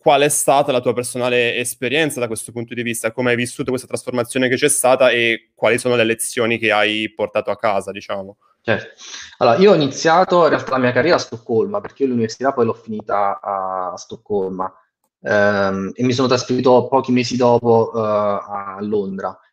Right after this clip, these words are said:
Speaker 2: Quindi, diciamo, il, non, non ho iniziato la mia carriera in Italia e, e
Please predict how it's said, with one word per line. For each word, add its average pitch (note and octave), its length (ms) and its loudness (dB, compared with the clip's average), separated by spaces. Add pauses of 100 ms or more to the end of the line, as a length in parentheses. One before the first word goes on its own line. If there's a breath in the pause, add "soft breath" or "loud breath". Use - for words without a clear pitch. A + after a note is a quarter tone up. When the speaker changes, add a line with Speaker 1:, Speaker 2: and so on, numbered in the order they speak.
(140)
Speaker 2:
Quindi, A#2 340 0
diciamo, A#2 300 2
il, A2 580 2 (600)
non, A#2+ 400 2
non B2 240 4
ho B2 220 6
iniziato B2+ 400 2
la A#2+ 100 4
mia A2+ 100 -2
carriera A2 280 0
in G#2+ 60 -2
Italia G#2 640 -2
e, G#2+ 580 0
e - 300 -14